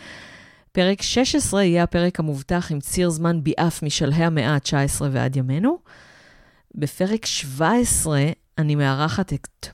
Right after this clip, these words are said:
מקס מלכיאל, בעל הווילוג מתכונים מאלף ועד תף. נדבר על בישול איראני, על בישול בוכרי, על בישול בכלל אולי, על בלשנות ועל מה שעוד יעלה.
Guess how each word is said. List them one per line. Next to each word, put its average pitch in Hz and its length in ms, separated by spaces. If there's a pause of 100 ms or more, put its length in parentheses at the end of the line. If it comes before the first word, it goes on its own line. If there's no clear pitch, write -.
מקס - 260
מלכיאל, 151 640 (180)
בעל 147 340
הווילוג 151 840
מתכונים 147 520
מאלף 147 400
ועד 127 260
תף. 147 400 (720)
נדבר 156 440
על 175 100
בישול 147 360
איראני, 196 440
על 170 60
בישול 143 320
בוכרי, 185 520
על 147 80
בישול - 260
בכלל 220 460
אולי, 196 240
על 143 80
בלשנות 156 680
ועל 330 200
מה 285 100
שעוד 165 280
יעלה. 143 260